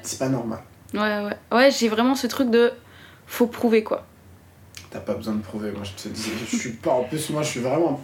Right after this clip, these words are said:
Speaker 1: pas un, un expert, mais t'as tout le talent qu'il faut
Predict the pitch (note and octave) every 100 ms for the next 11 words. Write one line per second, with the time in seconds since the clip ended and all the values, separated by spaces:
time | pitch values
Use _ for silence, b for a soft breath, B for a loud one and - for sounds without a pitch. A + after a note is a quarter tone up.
0 | - F3+ E3 D3 C3+ B2 G#2+ - B B
1 | B A2+ C#3+ E3 - E3 F3 D#3+ B2+ A2+
2 | G#2+ - - - G#2+ - - F3 E3 D3
3 | B2+ C3+ - B2 -